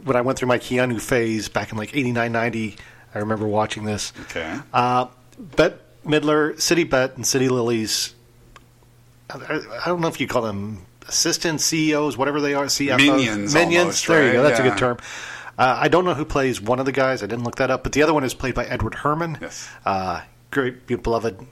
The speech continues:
Speaker 1: actor.
Speaker 2: You're,
Speaker 1: Yeah.
Speaker 2: if you're in Lost Boys and Gilmore Girls.
Speaker 1: I was gonna say,
Speaker 2: Like
Speaker 1: this is the year after Lost Boys, but
Speaker 2: Yeah.
Speaker 1: Edward Herrmann did not look like he did in Lost Boys to me. Like, it was a very stark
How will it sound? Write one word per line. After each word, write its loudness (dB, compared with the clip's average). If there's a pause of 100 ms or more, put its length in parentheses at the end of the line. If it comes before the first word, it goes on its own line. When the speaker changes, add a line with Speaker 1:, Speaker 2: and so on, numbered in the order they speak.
Speaker 1:
actor. 0 (840)
Speaker 2:
You're, 2
Speaker 1:
Yeah. -6
Speaker 2:
if -4
you're 4
in 2
Lost 0
Boys -2
and -2
Gilmore 0
Girls. -6
Speaker 1:
I 4
was 0
gonna 2
say, 4
Speaker 2:
Like -2
Speaker 1:
this 2
is -4
the -2
year 4
after 2
Lost 2
Boys, -4
but 0
Speaker 2:
Yeah. -6 (280)
Speaker 1:
Edward 2
Herrmann 0
did 0
not 2
look 0
like 0
he -2
did 0
in -2
Lost 0
Boys -4
to -8
me. -2
Like, -4
it 2
was -2
a 0
very 0
stark -4